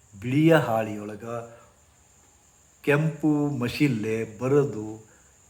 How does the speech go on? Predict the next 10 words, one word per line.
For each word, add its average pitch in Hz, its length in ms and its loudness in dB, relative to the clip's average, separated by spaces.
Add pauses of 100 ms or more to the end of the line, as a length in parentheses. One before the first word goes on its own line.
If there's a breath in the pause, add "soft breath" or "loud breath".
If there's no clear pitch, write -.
(180)
ಒಂದು, 208 200 -2
ಒಂದು, 170 200 4
ಒಂದು 143 240 -4
ಪುಸ್ತಕ, - 220 4
ಅದು 180 200 4
ಒಂದು 139 140 0
ಪುಸ್ತಕದಾಗ 170 400 2
ಬರೀರಿ 104 180 -6
ಬೆಸ್ಟ್ 104 340 -10
ಅಂತಂದ್ರೆ. 104 520 -14